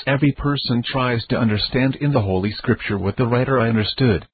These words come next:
what harm is done if a man understands what thou, the light of all truth speaking minds, showest him to be true, although the author he reads did not understand this aspect of the truth,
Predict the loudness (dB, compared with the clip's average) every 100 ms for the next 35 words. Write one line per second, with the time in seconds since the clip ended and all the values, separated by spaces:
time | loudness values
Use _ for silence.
0 | _ 2 2 2 2 2 2 2 2 2
1 | 0 0 0 0 0 0 0 -2 0 0
2 | 2 0 -2 -2 -2 0 0 -4 -8 _
3 | 0 2 2 0 0 -2 0 0 -2 -2
4 | 0 0 -6 -4 -4 -2 0 2 2 2
5 | -2 -6 -18 _ -6 0 2 0 2 0
6 | 2 0 -2 0 0 0 -2 -10 _ -2
7 | 0 2 2 4 2 2 2 0 2 2
8 | 4 0 2 2 4 2 2 2 2 0
9 | 2 2 4 2 0 -2 -2 -2 0 -2
10 | 0 -4 -2 -4 -2 0 0